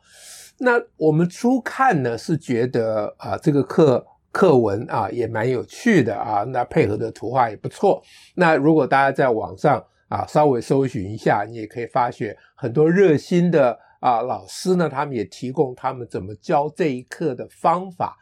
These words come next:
那大概都是活动式的，就是教小孩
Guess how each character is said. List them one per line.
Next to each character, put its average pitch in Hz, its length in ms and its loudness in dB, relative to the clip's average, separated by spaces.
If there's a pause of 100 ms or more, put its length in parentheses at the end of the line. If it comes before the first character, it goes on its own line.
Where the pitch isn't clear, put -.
(300)
那 156 180 -4 (140)
大 226 240 -2
概 151 300 2
都 135 280 -4
是 135 400 -6 (140)
活 - 320 -12
动 127 300 0
式 117 260 -10
的， - 180 -20
就 123 140 -10
是 117 160 -14
教 120 240 -8
小 101 160 -8
孩 95 140 -14